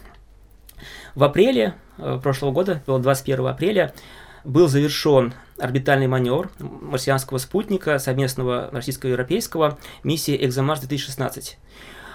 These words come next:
Э, наверное, слышали слушатели радио, такой есть термин, как аэробрекинг,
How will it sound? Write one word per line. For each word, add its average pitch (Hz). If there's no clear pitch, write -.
Э, 123
наверное, 156
слышали 139
слушатели -
радио, 156
такой 135
есть 127
термин, 127
как 127
аэробрекинг, 131